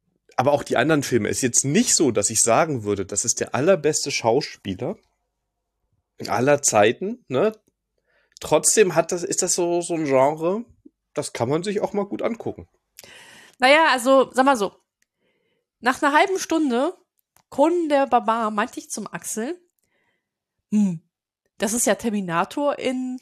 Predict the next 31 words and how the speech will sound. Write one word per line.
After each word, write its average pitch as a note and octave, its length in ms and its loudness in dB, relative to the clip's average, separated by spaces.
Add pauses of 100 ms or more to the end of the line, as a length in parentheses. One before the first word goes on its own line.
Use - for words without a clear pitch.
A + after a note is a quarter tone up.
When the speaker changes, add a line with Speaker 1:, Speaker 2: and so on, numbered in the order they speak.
(1000)
Speaker 2:
Lederkostüm.“ F3 840 -4 (580)
Speaker 1:
Oh, D3 140 2
jetzt F#2+ 220 -6
finde B2+ 160 -6
ich C#3 60 -12
noch D#3+ 140 -6
mal C4 160 4
interessant. - 380 -6 (320)
<laughs> - 100 -8 (2500)
Speaker 2:
Ja, C4+ 140 4
weil C#4+ 120 0
das C#4+ 160 -2
passt - 300 -6
halt G#4 180 0
nicht G3+ 240 -8
dazu. F#3+ 440 -8 (540)
Also A3 200 -4
das A#3 180 -4
ist B3+ 200 -4
so, B3+ 280 0
Speaker 1:
Ach. - 240 -20 (300)
Speaker 2:
ja. - 140 -16 (720)
Naja, G#3+ 180 4
gut. E3+ 140 -4 (480)
Auf A#3 100 -2
jeden D4+ 120 2
Fall, D4 200 6
ich C4+ 60 0
habe C#4 120 0
jetzt C4+ 140 -4
nachgelesen, B3+ 880 -2